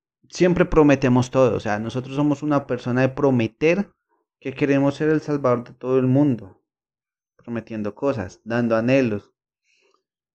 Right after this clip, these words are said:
Y la verdad es que en la,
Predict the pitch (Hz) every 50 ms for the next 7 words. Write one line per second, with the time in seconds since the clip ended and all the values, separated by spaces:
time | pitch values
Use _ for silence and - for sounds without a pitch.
0 | _ _ _ _ 151 147 151 143 143 135 147 170 165 - - - - 131 127 127
1 | 127 127 123 - - _ _ _ _ _ _ _ _ _ _ _ - 170 156 156
2 | 156 156 151 -